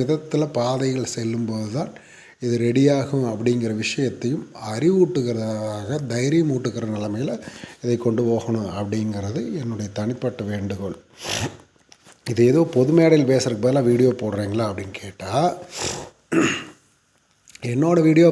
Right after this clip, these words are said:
பார்க்குறவங்களுக்கு ராகு கேது தோஷமோ, செவ்வாய் தோஷமோ, அல்லது இந்த பத்து பொருத்தங்களோ, அல்லது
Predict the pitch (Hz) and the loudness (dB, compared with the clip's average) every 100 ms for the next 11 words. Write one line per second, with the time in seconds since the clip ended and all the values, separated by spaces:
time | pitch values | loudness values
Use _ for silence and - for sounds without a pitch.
0 | 135 123 113 110 104 101 - 151 - - | 6 2 2 -2 -2 -4 -4 -6 -8 -20
1 | - - - 123 131 139 135 120 117 110 | -20 -20 -6 0 2 2 2 0 0 -2
2 | 107 107 - 107 - - 113 117 127 123 | -4 -4 -4 -4 -4 -4 -2 0 0 0
3 | 110 104 - 98 120 151 - - - - | -2 -2 -4 -2 -4 -4 -10 -20 -20 -14
4 | 107 113 113 107 98 110 110 143 123 113 | -4 -4 -2 -6 -4 -4 -2 -2 0 -2
5 | - 107 98 135 - 123 135 143 | -2 -4 0 0 0 0 2 2